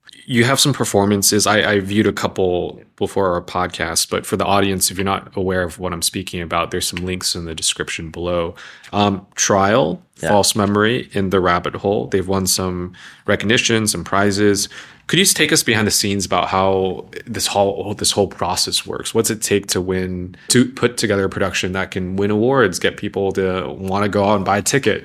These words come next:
Speaker 1: <laughs> you know, follow
Speaker 2: Uh,
Speaker 1: you around the world? What's, especially for our young Vietnamese audience who are probably listening and thinking, like, "How do I do this?"
Speaker 2: Well, I always, some people ask me, like,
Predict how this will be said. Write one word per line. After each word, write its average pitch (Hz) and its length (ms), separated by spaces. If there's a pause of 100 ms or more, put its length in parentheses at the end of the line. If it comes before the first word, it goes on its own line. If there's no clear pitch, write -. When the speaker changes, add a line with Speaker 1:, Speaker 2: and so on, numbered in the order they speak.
Speaker 1:
<laughs> - 100
you 151 80
know, - 160
follow 123 320
Speaker 2:
Uh, 123 100
Speaker 1:
you 123 100
around 117 260
the 117 160
world? 113 280 (300)
What's, 113 220 (1000)
especially 135 420
for 120 140
our 110 60
young 101 220
Vietnamese 92 320
audience 90 440
who 98 120
are 90 500
probably 101 240
listening 92 380
and 85 160
thinking, 90 260 (100)
like, 82 120
"How 95 140
do 95 100 (100)
I 92 40
do 85 160
this?" - 420 (800)
Speaker 2:
Well, 120 120
I 123 160
always, 127 540 (560)
some - 200
people 208 240
ask 101 220
me, - 80
like, 50 220